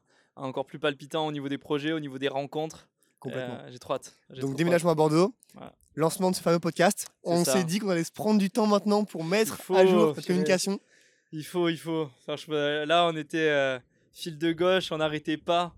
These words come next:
Speaker 2: Ouais.
Speaker 1: On avait la tête dans le guidon, on n'arrêtait pas de bosser et tout. Et c'est bien un peu de lever le pied, d'avoir un, un peu de recul un peu sur, sur le business.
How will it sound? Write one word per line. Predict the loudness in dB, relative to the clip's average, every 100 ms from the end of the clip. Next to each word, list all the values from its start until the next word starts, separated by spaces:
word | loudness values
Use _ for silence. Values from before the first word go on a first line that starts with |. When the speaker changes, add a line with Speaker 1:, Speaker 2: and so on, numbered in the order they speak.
| -14
Speaker 2:
Ouais. | -10 -10 -10
Speaker 1:
On | -8 -6
avait | -4
la | -4
tête | -4 -8
dans | -6
le | -8
guidon, | -10 -6 -2 -2
on |
n'arrêtait | -2 -4 -8
pas | -4 -4
de |
bosser | -4 -8 -6 -4 -4
et |
tout. | -6 -4
Et | -4 -6
c'est | -8 -10
bien | -6
un | -6
peu | -8
de | -6
lever | -6 -6
le |
pied, | -4 0 2
d'avoir | 2 0 0
un, | 0 -4 -14 _
un | -10
peu | -6
de | -4
recul | -4 -4 -8
un | -6
peu | -8
sur, | -6 -8 -4
sur | -6
le |
business. | -6 -2 -2 -2